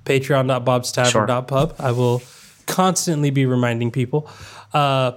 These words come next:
Speaker 1: but uh, try to better understand solid mid-range builds. And this one, this one we had a couple of points on. And I think the important point was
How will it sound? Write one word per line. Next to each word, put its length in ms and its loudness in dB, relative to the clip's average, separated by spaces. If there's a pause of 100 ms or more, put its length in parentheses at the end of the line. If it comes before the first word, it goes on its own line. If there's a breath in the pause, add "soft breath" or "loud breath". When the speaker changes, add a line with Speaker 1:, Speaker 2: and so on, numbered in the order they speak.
Speaker 1:
but 500 0 (540 soft breath)
uh, 220 -2
try 340 0
to 300 0
better 420 2
understand 680 2
solid 440 2
mid-range 600 0
builds. 460 -2 (140)
And 640 0
this 320 0
one, 560 0
this 240 0
one 160 2
we 120 4
had 180 2
a 80 2
couple 380 0
of 160 -2
points 340 0
on. 320 0 (460 loud breath)
And 100 2
I 80 2
think 320 0
the 140 2
important 640 0
point 380 0
was 580 0